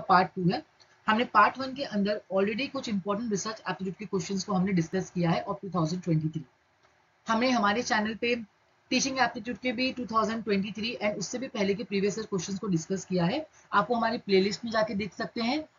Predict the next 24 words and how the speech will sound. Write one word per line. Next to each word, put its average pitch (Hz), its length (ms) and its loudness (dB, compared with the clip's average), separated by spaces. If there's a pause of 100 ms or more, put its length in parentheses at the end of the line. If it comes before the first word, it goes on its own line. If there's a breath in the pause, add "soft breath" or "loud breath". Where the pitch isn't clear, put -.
(120)
और 214 100 2
जो 233 100 2
हमारी 233 380 4 (100)
अभी 214 220 8
जो 302 120 6
series 247 360 -4
चल 220 160 -2
रही 208 180 -2
है 226 60 -6
previous 190 380 0
year 202 100 0
questions 180 340 -2
की, 247 100 -8
मैं 208 120 -2
आपको 196 240 -2
उसका 214 160 -8
link 180 280 0
नीचे 202 180 -6
description 180 440 -6
box 170 240 -4
में 190 100 -2
दे 170 80 0
रही 170 160 0
हूँ। 285 160 -6